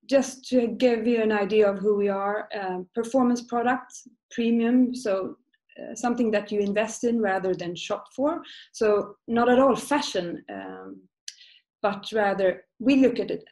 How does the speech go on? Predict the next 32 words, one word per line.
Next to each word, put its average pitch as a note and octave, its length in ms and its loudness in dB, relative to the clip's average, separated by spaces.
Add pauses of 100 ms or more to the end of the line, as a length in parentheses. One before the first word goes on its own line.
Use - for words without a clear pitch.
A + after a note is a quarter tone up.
(140)
as - 140 -8
equipment. - 580 -4 (1700)
And A#3 360 4
thanks D4 340 8
to C#4+ 120 4
our B3 140 4
great G#3+ 260 2
products, G#3+ 380 0
I G#3 100 0
think G#3+ 260 -4
we A3 80 4
also G3+ 280 0
have F#3 320 -4
some F#3+ 300 -6
fantastic, G3 800 -6 (120)
um, F3 580 -6
ambassadors G3+ 580 -2
out F3 260 -6
there. E3+ 360 -8
Uh, F#3 160 -8 (100)
plenty A#3 320 0
of A3 140 -4
proud G#3 260 -2
and F#3+ 140 -6
happy G3 440 -6
customers F#3 600 -10 (360)
cheering G3+ 360 2
us G3 120 -6
on G3 200 -4
around F#3 340 -2
the F#3+ 80 -6
world. B3 380 0